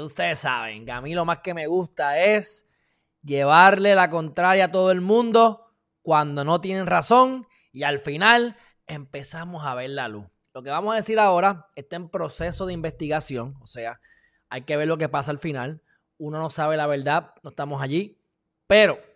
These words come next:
esto es algo sumamente serio.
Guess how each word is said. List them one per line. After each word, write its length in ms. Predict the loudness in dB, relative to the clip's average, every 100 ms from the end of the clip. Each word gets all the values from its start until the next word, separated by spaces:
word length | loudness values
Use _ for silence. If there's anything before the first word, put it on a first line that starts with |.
| -14
esto 480 | -14 -6 -6 -6 _
es 180 | -10 -6
algo 500 | -4 0 -2 -2 _
sumamente 1600 | -20 -10 -6 -4 -4 -4 -8 -14 -14 -12 -10 -12 -8 -8 -8 _
serio. 720 | -20 -16 -6 -2 -2 -4 -12